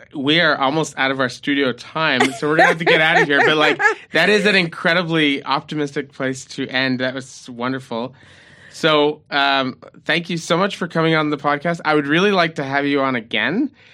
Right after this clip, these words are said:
Speaker 1: because, like, one, I would like to act-, so many things I wanna talk to you about, but I, you were just making me think about the stoned monkey thesis, which we definitely have to, like,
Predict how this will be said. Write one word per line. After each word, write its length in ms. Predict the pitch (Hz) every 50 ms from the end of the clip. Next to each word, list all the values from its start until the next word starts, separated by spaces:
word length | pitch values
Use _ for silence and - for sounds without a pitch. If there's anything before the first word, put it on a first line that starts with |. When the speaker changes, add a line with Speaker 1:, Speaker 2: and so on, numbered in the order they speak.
| - - _
Speaker 1:
because, 320 | - 151 143 175 160 151 156
like, 160 | 160 147 139
one, 180 | 143 143 143 151
I 260 | 156 104 131 139 139
would 160 | 143 139 139
like 220 | 147 160 175 170
to 120 | - 165 -
act-, 340 | - 131 127 - - 135 131
so 260 | - - - - 131
many 160 | 135 139 131
things 220 | 123 120 113 107
I 40 | 110
wanna 160 | 104 104 101
talk 160 | 98 113 110 -
to 40 | -
you 40 | 113
about, 220 | 98 104 98 - -
but 180 | 135 131 131 - - _ _ _ _ _ _ _ _ _ -
I, 300 | 139 139 139 143 - - _ _ _
you 320 | - - - - - - 147
were 100 | 147 143
just 220 | 143 165 160 -
making 260 | 147 135 127 135 131
me 60 | 123 117
think 200 | - 139 120 117
about 220 | 110 113 101 -
the 60 | -
stoned 600 | 104 - - - - 113 107 110 113 110 101 - -
monkey 400 | 98 98 101 110 104 - 104 -
thesis, 640 | - - - - - - - 65 - - - - -
which 340 | - 113 - - - -
we 140 | - 101 -
definitely 520 | - _ - - 113 - - - - - -
have 180 | - - - _
to, 80 | - -
like, 200 | 85 - -